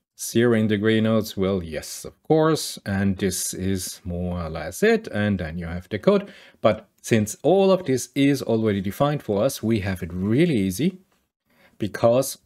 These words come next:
now what we do, we have, uh, the training of our graph convolutional network.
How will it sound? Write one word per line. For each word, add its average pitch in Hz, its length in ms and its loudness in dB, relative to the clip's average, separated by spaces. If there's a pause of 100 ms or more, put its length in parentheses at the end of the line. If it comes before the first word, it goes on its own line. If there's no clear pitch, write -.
(140)
now 113 260 4
what 110 280 2
we 175 120 0
do, 143 380 2 (720)
we 113 180 0
have, 107 480 0 (1800)
uh, 110 300 2 (400)
the 107 120 2
training 110 520 2 (160)
of 104 320 0
our 101 240 0
graph 101 360 0
convolutional 101 760 0
network. 117 520 -2